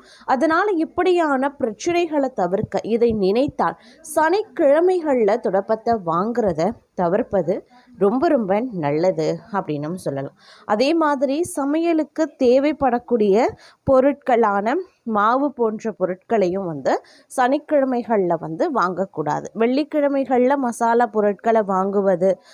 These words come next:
அரைக்கிறத தவிர்த்து கொள்ளுங்க. கூர்மையான பொருட்கள், ஆயுதங்கள் போன்றவற்றை சனிக்கிழமைகள்ல வாங்கக்கூடாது. அப்படி வாங்கினா தீராத துன்பமும்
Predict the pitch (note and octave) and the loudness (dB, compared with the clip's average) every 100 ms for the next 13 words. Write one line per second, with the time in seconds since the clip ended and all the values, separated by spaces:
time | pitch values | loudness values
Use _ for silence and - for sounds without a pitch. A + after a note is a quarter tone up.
0 | - - G#3+ B3 B3 A3 G3 G3 G4 - | -10 -2 2 0 -2 -4 0 0 -2 -6
1 | _ G3+ F#3 G#3 A3+ - D#3+ D#3 D#3 - | _ -2 0 -2 -4 -2 0 0 -4 -10
2 | - _ - F4+ F#4 F#4 E4 C4+ B3+ B3 | -12 _ 0 4 4 4 4 2 0 0
3 | A3+ G#3 G3 - G3+ - F#3 F#3+ A#3+ A#3 | 2 0 0 2 2 2 0 2 2 0
4 | A#3 A3+ A#3 F#3+ G3+ G#3+ G3+ F3 - B3 | 0 -2 -2 -4 -4 -4 -4 -4 -2 -2
5 | D#4+ C#4 A#3+ C#4+ D4 C4+ C4 B3 G#3+ F#3+ | -2 -4 -4 -4 -2 -2 -2 -8 -6 -4
6 | E3+ B3 G3+ D#3+ D#3 E3+ D#3 D3 C#3+ - | -2 -2 -2 -2 -4 -4 -6 -4 -6 -10
7 | - - - C#4 C#4+ F4 F4 B3 B3 D#4 | -16 -20 -4 -4 0 0 0 0 0 0
8 | F#4 E4 B3+ A3+ F3 B3+ C4 C#4 C#4 D4+ | -2 -2 -2 -4 -4 -4 -2 0 0 -2
9 | E4+ C4+ B3 B3 A3+ A3+ G#3 | -2 -2 -2 0 -2 -2 -6